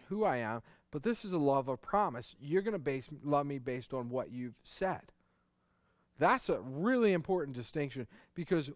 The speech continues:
we as a society, we are really good at loving based on performance. I think we're awesome at it. We are experts at loving people based on performance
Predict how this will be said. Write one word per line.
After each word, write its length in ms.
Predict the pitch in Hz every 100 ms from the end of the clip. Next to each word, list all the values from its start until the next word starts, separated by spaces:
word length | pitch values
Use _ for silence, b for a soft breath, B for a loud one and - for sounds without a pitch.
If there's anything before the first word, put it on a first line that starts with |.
| -
we 360 | 147 208 294
as 140 | 254 196
a 80 | 180
society, 760 | 170 151 - 185 131 113 101 _ b b _ 226
we 120 | 269
are 160 | 117 92 139
really 340 | 190 226 175
good 280 | 147 151 127
at 120 | 120
loving 380 | 139 143 139 123
based 280 | 123 120 123
on 120 | 107
performance. 720 | 104 - 110 90 - - - _ _ _ -
I 140 | 190 220
think 200 | 185 147
we're 120 | 120 -
awesome 420 | 131 131 - 101
at 140 | 90
it. 100 | 85 b b b
We 140 | 151 190
are 100 | - -
experts 500 | 190 202 - 165 151
at 120 | 147 120
loving 400 | 143 165 185 165
people 320 | 143 131 127
based 320 | 131 123 -
on 140 | 123
performance 520 | 107 107 190 175 143